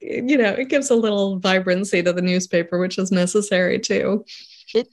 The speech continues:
Speaker 2: is, it is. I mean, I grew up, st-, my first writing gig was for the Chattanooga Free Press newspaper. And it was always my dream to work for newspapers. And this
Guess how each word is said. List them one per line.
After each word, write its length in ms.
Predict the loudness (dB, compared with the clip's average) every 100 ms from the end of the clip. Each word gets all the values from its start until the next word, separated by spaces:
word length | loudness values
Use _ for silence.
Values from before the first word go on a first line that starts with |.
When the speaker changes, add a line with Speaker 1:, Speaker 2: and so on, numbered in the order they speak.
| -10
Speaker 2:
is, 580 | -6 -2 2 2 2 -4
it 140 | -8 -2
is. 480 | 0 2 0 -2
I 80 | -8
mean, 160 | -6 -4
I 140 | -2
grew 240 | -4 0 0
up, 80 | 0
st-, 320 | -2 -2 0
my 140 | -2
first 280 | -2 -4 0
writing 280 | 0 0 -2
gig 200 | -4 -2
was 200 | -4 -4
for 320 | -2 0 0
the 260 | 0 0 0
Chattanooga 580 | 0 2 2 0 -2 -4
Free 260 | -2 -2 -2
Press 400 | 2 2 2 2
newspaper. 960 | 4 4 2 -4 -14 -12 -8 -4 -2 0
And 420 | 2 2 0 -2
it 200 | -4 -2
was 180 | -2 0
always 320 | 4 2 2
my 140 | -4
dream 260 | -2 -2 0
to 80 | 0
work 240 | 0 0
for 160 | 0 -2
newspapers. 960 | 0 2 4 4 0 -4 -4 -2 -4 -4
And 160 | -2
this 240 | -4 -4